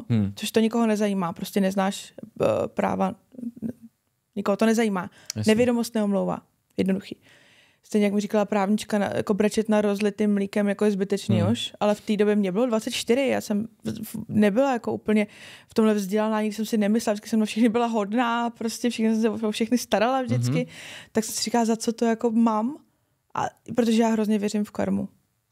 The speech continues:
Speaker 1: Jasně.
Speaker 2: Karma je pro mě absolutně posvátná, takže u mě lhaní a takovýhle věci nepřipadá v úvahu. A i tenkrát to bylo prostě, říkám,
Speaker 1: Počkej.
Speaker 2: tak
Speaker 1: No, pán souhlasí, prý. <laughs> Tady.
Speaker 2: Dík, bro.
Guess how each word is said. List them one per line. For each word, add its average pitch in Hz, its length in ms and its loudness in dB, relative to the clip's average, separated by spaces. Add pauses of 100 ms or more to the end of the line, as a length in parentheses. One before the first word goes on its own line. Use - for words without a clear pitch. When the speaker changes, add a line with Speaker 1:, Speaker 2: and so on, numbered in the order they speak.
(200)
Speaker 1:
Jasně. 113 60 -2
Speaker 2:
Karma 214 260 4
je 196 60 0
pro 202 120 -4
mě 202 120 0
absolutně 202 400 -2
posvátná, 196 680 -2
takže 202 200 -4
u - 60 -8
mě 208 200 4
lhaní 208 380 2
a - 20 -4
takovýhle 208 380 -4
věci 196 240 -2
nepřipadá 196 460 -2
v - 60 -8
úvahu. 190 300 -2 (1080)
A - 60 2
i - 160 -2
tenkrát 220 500 2
to 220 80 -4
bylo 214 180 0
prostě, 208 280 -8
říkám, 208 240 0
Speaker 1:
Počkej. 208 160 -4
Speaker 2:
tak - 180 -20 (300)
Speaker 1:
No, 165 140 -8
pán 113 160 0
souhlasí, 123 360 2
prý. 123 160 -2 (440)
<laughs> 214 440 -2
Tady. 147 200 0
Speaker 2:
Dík, 254 180 -4
bro. 262 200 0